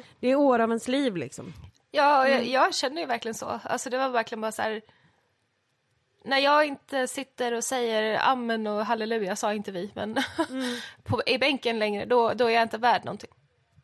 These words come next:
Speaker 2: Alltså,
Speaker 1: Ja.
Speaker 2: det är så här, jag kan inte, jag kan inte räkna hur många timmar jag gav till den här kyrkan av mitt liv.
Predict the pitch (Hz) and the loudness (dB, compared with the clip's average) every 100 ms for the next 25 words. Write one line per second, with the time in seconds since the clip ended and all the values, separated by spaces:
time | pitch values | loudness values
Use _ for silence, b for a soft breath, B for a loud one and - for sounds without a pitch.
0 | _ _ b b b - 269 262 233 208 | _ _ b b b -2 0 4 4 2
1 | 262 240 214 208 - b b b _ _ | 0 2 0 0 -8 b b b _ _
2 | _ _ _ 277 262 294 277 247 170 226 | _ _ _ -6 0 0 0 0 0 0
3 | 285 277 269 302 254 - 262 254 240 214 | -2 -2 2 4 2 0 -4 -2 -2 -4
4 | - 247 220 269 240 208 220 285 196 190 | -4 -4 -2 -2 -2 0 2 2 2 -2
5 | 240 208 196 - 202 - 214 202 226 226 | -8 -8 -6 -8 -10 -10 -12 -4 -2 -2
6 | 208 269 196 | -4 -6 -8